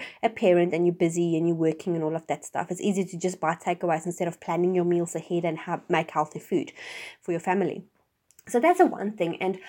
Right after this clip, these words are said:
I found that I do, how can I put this? Um, I do enjoy those things. You know, I, I do like to help people. That's a very big, I reckon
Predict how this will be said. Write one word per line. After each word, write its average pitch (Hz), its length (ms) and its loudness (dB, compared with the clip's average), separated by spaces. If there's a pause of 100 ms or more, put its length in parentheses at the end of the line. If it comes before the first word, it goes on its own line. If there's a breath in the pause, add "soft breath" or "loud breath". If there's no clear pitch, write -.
(340 loud breath)
I 269 120 4
found 277 500 0
that 185 240 4
I 190 300 0 (140)
do, 208 560 2 (580)
how 185 120 -4
can 190 140 -6
I 175 60 -4
put 175 160 -10
this? 175 200 -8
Um, 180 360 0 (1040 soft breath)
I 233 100 8
do 233 120 4
enjoy 208 320 6
those 165 200 0
things. - 360 -10
You 185 100 0
know, 175 40 2
I, 190 200 0 (100)
I 190 100 -2
do 214 180 2
like 180 400 0
to 190 60 -8
help 175 240 -6
people. 220 300 -4
That's 196 240 2
a 185 80 2
very 185 360 4
big, 180 260 -4 (420 loud breath)
I 262 200 8
reckon 190 380 2